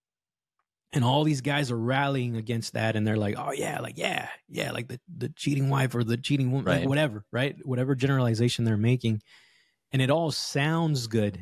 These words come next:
Speaker 1: And it's like a rah-rah thing. And it sounds like this big, powerful movement empowering men and all that because we've been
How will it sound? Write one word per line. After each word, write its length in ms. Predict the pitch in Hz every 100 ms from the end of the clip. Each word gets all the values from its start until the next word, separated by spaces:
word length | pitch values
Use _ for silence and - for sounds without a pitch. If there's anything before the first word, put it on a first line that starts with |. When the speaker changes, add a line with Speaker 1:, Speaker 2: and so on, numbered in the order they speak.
| 127
Speaker 1:
And 140 | 117 113
it's 160 | 110
like 120 | 120 117
a 60 |
rah-rah 760 | 110 117 127 131 127 123 117 113 _ _ _ -
thing. 220 | 135 127 120
And 80 | 110
it 80 |
sounds 320 | - 123 120 113
like 100 | 110
this 140 | 110
big, 320 | 107 120 107
powerful 420 | - 117 120 -
movement 380 | 107 120 117 117
empowering 680 | 107 104 - 127 127 120 110
men 200 | 117 120
and 100 | 113
all 200 | 113 113
that 280 | 117 117 104
because 260 | 107 110
we've 180 | 101 107
been 200 | 107 101